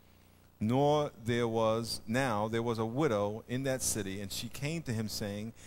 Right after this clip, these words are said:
'Get justice for me from my adversary.' And he would not for a while. But afterward he said within himself,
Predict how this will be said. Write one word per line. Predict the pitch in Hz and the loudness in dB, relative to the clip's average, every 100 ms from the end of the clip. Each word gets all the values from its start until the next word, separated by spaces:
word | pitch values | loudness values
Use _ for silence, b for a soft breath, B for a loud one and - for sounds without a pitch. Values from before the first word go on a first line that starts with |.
| B B B B B | B B B B B
'Get | 131 135 117 | -2 -2 -2
justice | 101 160 - 120 104 | 2 4 4 -2 -4
for | - 107 | 0 -2
me | 101 98 113 127 | 0 -2 -4 -8
from | - - 123 120 | -10 -2 0 2
my | 120 113 | 0 0
adversary.' | 139 139 110 - 120 98 85 - - - - - - - - _ _ - B B B B B | 2 2 0 -2 0 0 -2 -12 -20 -20 -20 -20 -20 -20 -20 _ _ -20 B B B B B
And | 107 | 0
he | 113 170 | 4 4
would | 170 131 | 4 4
not | 127 135 - | 4 4 2
for | 135 131 | 4 6
a | 127 | 8
while. | 143 139 92 82 - - - | 8 8 6 -2 -12 -20 -4
But | 117 113 | 0 2
afterward | 156 190 - 117 113 104 | 4 2 2 0 2 2
he | 113 | 0
said | - 131 127 | 2 2 2
within | 135 135 | 0 0
himself, | 147 - 110 101 | 0 0 0 0